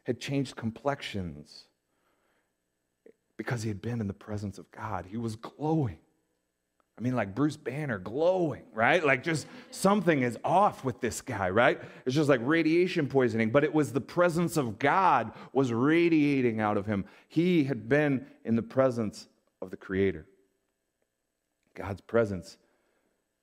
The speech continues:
is symb-, symbolized with light. And it's linked into the imagery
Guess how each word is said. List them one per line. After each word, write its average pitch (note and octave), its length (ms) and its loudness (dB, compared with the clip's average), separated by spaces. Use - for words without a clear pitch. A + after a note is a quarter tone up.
is - 100 -18
symb-, F#2 460 -4
symbolized G2+ 720 -2
with F#2 160 -12
light. F2+ 280 -8
And A#2 120 0
it's A#2 160 -8
linked C3+ 340 0
into C3+ 200 2
the B2+ 180 2
imagery B2+ 520 2